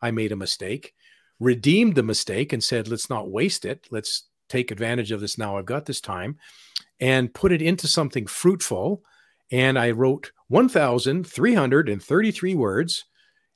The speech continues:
And it's a beautiful story of this young girl whose name is Atia, and the connection she has with this creature, and it's been injured. And it just all came together, uh, in that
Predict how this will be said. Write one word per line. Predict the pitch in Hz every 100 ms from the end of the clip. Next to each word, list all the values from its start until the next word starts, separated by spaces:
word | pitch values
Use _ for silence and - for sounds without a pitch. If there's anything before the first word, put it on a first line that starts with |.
| _
And | - 123 131 131 123 -
it's | 117 -
a |
beautiful | 98 127 160 - 143
story | - 131 131 131 127 127 131 -
of | 113 107 101
this | 104 -
young | 120 123
girl | 110 113 117 113
whose | 107 104
name | 107
is | 107
Atia, | 113 - - 135 131 131 _ - _ _ _
and | 120 113 113 113 110 104
the | 113 107 104 107 104 - _ _ _
connection | - 117 120 -
she | 117 -
has | 110 117 113 107
with | 107
this | - 104
creature, | - - 123 - 127 120 120 120
and | 101
it's | 101 -
been | 101
injured. | 110 127 117 117 120
And | 107 - -
it | 175 160
just | 180 -
all | 180 202 202
came | 190 190
together, | 175 127 120 147 139 123 113 - _ _ _ _
uh, | 113 110 110 110 - _ _ _ -
in | 143
that | 151 143 -